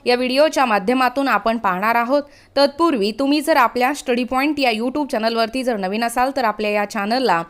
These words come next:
लगेचच लाईक आणि सबस्क्राईब करायला विसरू नका. चला तर मग, वेळ वाया न घालवता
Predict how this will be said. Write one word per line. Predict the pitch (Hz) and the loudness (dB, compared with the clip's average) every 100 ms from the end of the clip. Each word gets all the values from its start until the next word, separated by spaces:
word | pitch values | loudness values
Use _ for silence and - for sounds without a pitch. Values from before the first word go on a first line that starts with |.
| - - - | -14 -20 -8
लगेचच | 247 269 262 311 294 190 285 - | 2 4 4 0 2 2 2 0
लाईक | 262 277 294 | 2 2 2
आणि | 226 247 | -2 -2
सबस्क्राईब | 214 185 - 254 | -4 -8 0 0
करायला | 247 208 214 214 | 0 -2 0 0
विसरू | 180 202 240 | -2 -4 -2
नका. | 233 247 294 - - _ - | -2 -2 -4 -6 -20 _ 0
चला | 294 311 370 | 4 4 2
तर | 302 | 0
मग, | 277 294 277 | 0 0 0
वेळ | 233 262 | 0 2
वाया | 220 220 240 247 | 2 2 0 -2
न | 220 226 277 | -2 -2 -2
घालवता | 240 233 247 165 | -2 -2 0 0